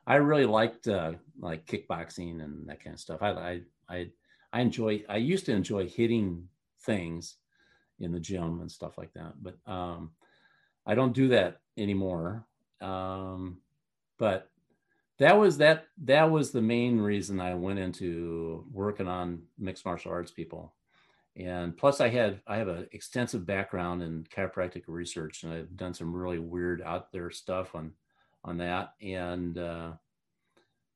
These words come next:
um, and occasionally I get a chiropractor I run across, and I can show 'em some different ways to diagnose and treat,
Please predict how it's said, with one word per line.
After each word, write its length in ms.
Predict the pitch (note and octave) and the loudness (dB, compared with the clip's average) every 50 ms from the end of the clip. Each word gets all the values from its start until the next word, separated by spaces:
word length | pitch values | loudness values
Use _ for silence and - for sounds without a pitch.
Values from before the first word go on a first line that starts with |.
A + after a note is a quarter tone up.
| _ - | _ -12
um, 540 | G2 F#2+ F#2+ F#2+ F#2 F#2 F#2 F#2+ F#2 G2 G2 - - - | -10 -8 -8 -6 -6 -8 -8 -8 -10 -12 -14 -16 -10 -6
and 180 | E3 F#3 F#3 F3 | -4 -2 -2 -2
occasionally 500 | E3 D#3+ - D#3+ E3 D#3+ D#3+ E3 C#3+ B2+ | -4 -2 2 4 4 4 4 2 2 4
I 40 | A#2 | 4
get 120 | B2+ A#2+ | 4 2
a 20 | G#2+ | 2
chiropractor 600 | - - A#2 A2+ A#2 - C3 G#2 G2 - G#2+ G2 | 2 4 4 4 4 4 2 0 0 0 -2 -2
I 40 | F#2 | 0
run 180 | F#2 G2 F#2+ | 0 -2 -4
across, 460 | F2+ - - F#2 E2+ E2+ - - - | -4 -4 -4 -2 -2 -2 -2 -4 -6
and 100 | G2 F2 | -8 -8
I 60 | E2 E2 | -8 -8
can 140 | - F2+ | -10 -12
show 220 | E2 - - F#2+ F2+ | -12 -8 -6 -6 -6
'em 240 | F2+ F2+ E2+ F2 - | -4 -6 -6 -8 -10
some 260 | - - F#2+ F2+ F2 F2 | -12 -8 -6 -6 -4 -2
different 300 | B2 A#2+ - B2+ G2+ F2 | -4 -4 -4 -6 -4 -2
ways 280 | G2 G2 G2 F2+ - | -2 0 0 -2 -4
to 520 | - - F#2 E2+ E2+ E2+ E2 D#2+ D#2+ E2 E2 | -8 -8 -8 -6 -6 -6 -6 -6 -8 -8 -8
diagnose 640 | E2 F#2+ F#2 F#2+ E2 E2+ F2 F2 F2 F2 F2 - - | -4 -2 -2 -2 -4 -4 -6 -6 -6 -6 -6 -8 -10
and 260 | E2 E2 D#2+ D#2+ D#2 | -10 -8 -8 -8 -8
treat, 380 | D#2+ - - F2+ F2 E2+ E2 - | -10 -10 -8 -8 -8 -8 -8 -12